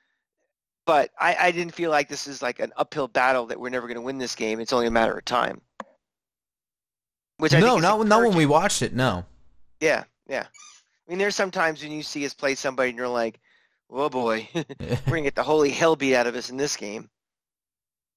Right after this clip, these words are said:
Speaker 1: And that's encouraging for a week one with
Speaker 2: Sure.
Speaker 1: a new staff and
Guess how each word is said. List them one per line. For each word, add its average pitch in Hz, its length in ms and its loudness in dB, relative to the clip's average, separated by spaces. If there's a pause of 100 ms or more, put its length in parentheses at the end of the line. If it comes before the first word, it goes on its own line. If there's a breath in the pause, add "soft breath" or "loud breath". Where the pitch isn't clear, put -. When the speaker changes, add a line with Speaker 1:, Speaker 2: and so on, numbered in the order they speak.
(440)
Speaker 1:
And 220 80 4
that's 247 140 2
encouraging 220 540 -4
for 135 160 -14
a 127 60 -10
week 127 260 -16
one 113 300 -10 (1000)
with 151 100 -4
Speaker 2:
Sure. - 120 2
Speaker 1:
a - 40 -4
new 139 200 -2
staff 120 500 -2
and 113 220 -12